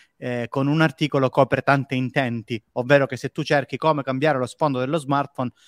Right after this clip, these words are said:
lui ti fa come cambiare lo sfondo per Android, Android dieci, Android dodici, iPhone, e non ha gli articoli singoli. Quell'unico articolo, che è un po' quello che succede con te, con i video che sono ben argomentati,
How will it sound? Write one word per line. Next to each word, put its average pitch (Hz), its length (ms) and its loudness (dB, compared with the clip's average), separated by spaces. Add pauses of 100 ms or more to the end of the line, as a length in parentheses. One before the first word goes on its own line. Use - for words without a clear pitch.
(180)
lui 165 140 2
ti 156 100 0
fa 123 340 0
come 175 320 2
cambiare 175 440 0
lo 170 80 0
sfondo 170 420 -2
per 165 180 -2
Android, 151 540 -2
Android 160 460 -2
dieci, 151 380 -2
Android 156 400 0
dodici, 147 500 0
iPhone, 151 520 0 (320)
e 147 120 -6
non 160 120 -2
ha 208 120 0
gli 160 80 0
articoli 143 480 -4
singoli. 113 440 -6 (420)
Quell'unico 170 760 2
articolo, 131 680 -4
che 127 60 -4
è 147 40 0
un 143 60 -2
po' 170 140 0
quello 143 520 0
che 135 120 -10
succede 139 480 -6
con 131 180 -6
te, 135 280 -8 (220)
con 135 160 -10
i 135 60 -6
video 131 600 -6
che 131 100 -14
sono 135 260 -10
ben 143 400 -6
argomentati, 151 800 -4